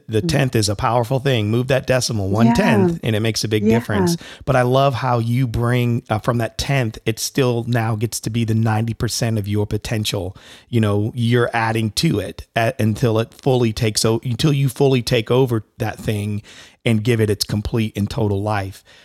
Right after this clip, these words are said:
Speaker 1: Um, I just love that, you know, that you're, you know, that's the opportunity, you're the potential, but you at least build. And once again, it goes back to framework. Here's a framework that I'm going to see how it takes shape. And,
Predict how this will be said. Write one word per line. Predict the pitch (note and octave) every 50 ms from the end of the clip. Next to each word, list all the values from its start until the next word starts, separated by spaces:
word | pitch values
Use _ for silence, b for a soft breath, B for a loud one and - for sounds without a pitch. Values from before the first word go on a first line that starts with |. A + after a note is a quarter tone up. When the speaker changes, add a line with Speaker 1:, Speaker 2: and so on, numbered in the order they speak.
| b b b
Speaker 1:
Um, | - G2+ G#2 G2+ G2 G2 G2 B2+ -
I | C3
just | F3+ A#3 - -
love | G3 G#3+ B3 G#3
that, | D3+ B2+ - - - - - - -
you | B2+ C#3 B2
know, | A#2+ A#2+
that | A#2 A#2 - -
you're, | B2+ A#2 A2+ A2+ A2+ A2+ A2+ A2 b b b b b b b b -
you | C#3 B2+ A2+
know, | G#2+ G#2+ G#2 A#2+ A2+
that's | B2+ A#2+ C3+ D3 - -
the | - F3 F3+
opportunity, | F3 D#3 - A3+ - - - D3 C#3 B2+ A#2 B2 A#2 A#2 B2 -
you're | - G#2+ A2+ A#2 A#2 A#2
the | B2+ B2
potential, | D3 C3+ - - A2+ A2 G#2+ - A2 G#2 F#2+ -
but | - G#2+ C#3 C3+ B2+ - -
you | B2 C3 C#3 C3
at | B2+ B2+ C3
least | B2 B2+ C3+ D3 D3 D3+ C3+ - - - B2+
build. | B2+ B2 A2+ A#2 A#2 A#2+ B2+ - -
And | B2 A#2 A#2
once | A#2 A2+ -
again, | C#3 C3+ G#3 A3
it | C#3+ G2+
goes | A#2+ A#2 G#2 -
back | G#2 G2 G2+ -
to | -
framework. | - - - B2+ B2+ C3 B2+ A2+ G#2+ G2+ F#2+ - -
Here's | - - A#2 A2+ A2+ A2+
a | B2 A#2
framework | - - F#3 A3 - A3 D3 C3 B2 A#2 A#2 A#2 - - B B B B B B
that | B A#2+ A2+
I'm | A2+ A2+ A2+ A2+
going | A2+ A#2 A#2
to | A#2
see | A2+ - - A#2 A2+
how | G#2 G#2 G#2 G2 G#2+
it | - -
takes | - A#2 G#2+ G2 -
shape. | - - - D3+ C3 G#2 B2+ - - - B B B B B B
And, | B2+ B2+ B2+ A#2+ A2+ C#3+